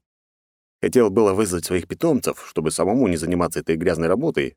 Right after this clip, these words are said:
но шнырька показывает, что ко мне движется отряд, который забрался глубоко и сейчас возвращается назад. Так что могу спалиться. Отряд из пяти раненых истов старался пробежать комнату за комнатой и убивал лишь в крайних случаях,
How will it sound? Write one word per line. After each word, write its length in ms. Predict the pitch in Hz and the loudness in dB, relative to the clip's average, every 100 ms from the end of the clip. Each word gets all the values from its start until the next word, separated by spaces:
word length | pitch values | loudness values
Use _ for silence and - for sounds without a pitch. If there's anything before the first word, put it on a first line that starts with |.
| _ | _
но 220 | - 131 | -4 -2
шнырька 400 | 156 147 151 - | -2 -2 -2 -2
показывает, 520 | 117 - 139 117 107 - | -6 0 2 4 0 0
что 200 | - 87 | -8 -4
ко 100 | 87 | 0
мне 160 | 95 | 0
движется 360 | 87 90 82 82 | 0 -2 -2 -2
отряд, 380 | - 131 101 - _ _ _ | 0 0 0 -4 _ _ _
который 280 | - 92 87 | -4 -2 0
забрался 380 | 82 90 80 80 | 0 0 0 -2
глубоко 420 | 85 85 - 127 | 0 0 2 0
и 40 | |
сейчас 300 | 78 - 85 | 0 -4 -4
возвращается 560 | 80 82 76 90 82 - | -2 -6 -2 0 0 -2
назад. 360 | 104 107 73 _ _ _ _ _ | 0 0 -2 _ _ _ _ _
Так 220 | 90 85 90 | -2 -2 0
что 160 | 127 | 0
могу 300 | 120 123 101 | 2 2 0
спалиться. 640 | 95 127 101 78 - 71 - _ _ _ _ _ _ _ _ | 0 -2 -2 -2 -2 -4 -6 _ _ _ _ _ _ _ _
Отряд 460 | - 71 104 139 131 | -6 0 2 2 2
из 100 | 117 | -4
пяти 320 | - 82 98 | -4 -2 0
раненых 440 | 90 90 82 78 _ | 2 2 0 -4 _
истов 480 | - 117 - 101 - _ | -4 -2 0 -4 -4 _
старался 500 | - 127 135 120 101 | -4 0 2 0 -4
пробежать 540 | - 85 85 80 92 | -6 -4 -2 0 -2
комнату 440 | - 92 90 82 85 | 0 0 0 -2 -4
за 100 | 95 | -4
комнатой 560 | - 127 80 78 71 _ _ _ _ - | -2 0 -2 -2 -6 _ _ _ _ -6
и 100 | 143 | 0
убивал 440 | 139 120 127 131 | 2 2 2 4
лишь 200 | 113 101 | 2 -2
в 40 | - | -4
крайних 360 | 139 113 80 | 0 0 0
случаях, 520 | - 123 107 65 - | -2 -4 -2 -2 -4